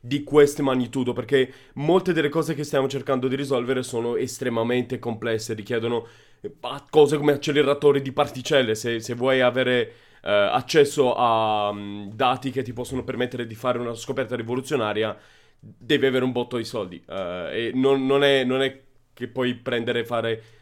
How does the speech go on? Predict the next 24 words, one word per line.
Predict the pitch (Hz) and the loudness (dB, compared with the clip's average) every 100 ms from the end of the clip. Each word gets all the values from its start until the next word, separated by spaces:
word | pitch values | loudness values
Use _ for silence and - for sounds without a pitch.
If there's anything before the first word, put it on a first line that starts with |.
| - | -14
una, | 113 110 107 104 101 98 95 | -8 -6 -4 -2 -2 -2 -4
una | 98 143 | -2 -2
grande | 131 147 131 139 | 2 0 0 -4
scoperta | 147 139 131 | -4 -4 -4
rivoluzionaria | 131 123 127 127 131 117 120 113 | -4 -4 -6 -4 -4 -2 -2 -4
così | 127 120 | -8 -8
facilmente. | 131 127 - 123 117 117 | -6 -6 -4 -4 -4 -2
A | |
volte | 127 214 220 | 0 0 0
capita | 147 139 185 135 | -2 -4 -4 -6
ancora, | 113 117 165 | -4 -4 -4
eh, | - - - 110 110 104 104 | -6 -20 -8 -2 0 0 -2
parlando | 131 143 151 | 0 2 2
di | 139 | 0
Nobel, | 135 135 143 131 | 2 2 2 0
capita | 160 175 160 | -4 -2 -2
però | 143 147 | 0 0
più | 151 147 | 0 0
legato | 147 139 131 139 | 2 2 0 -4
a | |
tecnologie. | 123 131 131 120 113 143 | -8 -6 -4 -4 0 0
Se | 139 | 0
vi | 117 | -6
ricordate | 113 120 110 117 117 117 | -8 -8 -6 -6 -4 -6